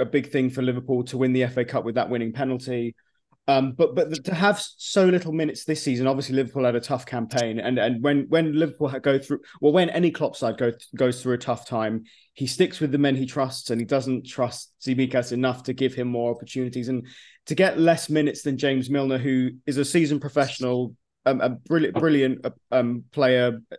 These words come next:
twilight of his career though, and, and that for me is disappointing. And that,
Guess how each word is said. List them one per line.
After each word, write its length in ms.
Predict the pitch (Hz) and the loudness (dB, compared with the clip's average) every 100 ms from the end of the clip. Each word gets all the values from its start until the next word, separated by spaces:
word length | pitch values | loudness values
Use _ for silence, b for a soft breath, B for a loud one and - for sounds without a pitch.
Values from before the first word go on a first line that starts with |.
| - - | -16 -16
twilight 320 | - 170 160 | -2 4 4
of 80 | 120 | 4
his 120 | 135 | 0
career 360 | - 139 135 139 | -2 -2 2 2
though, 220 | 107 98 | 0 -2
and, 260 | 110 117 113 B B B 123 | -2 -6 -10 B B B 0
and 160 | 131 | 4
that 280 | 175 175 120 | 4 2 -4
for 120 | 170 | -2
me 160 | 156 156 | 2 2
is 80 | 143 | 2
disappointing. 560 | 139 113 - 139 127 | -6 -6 -2 -2 0
And 80 | 135 | 0
that, 160 | 160 | 0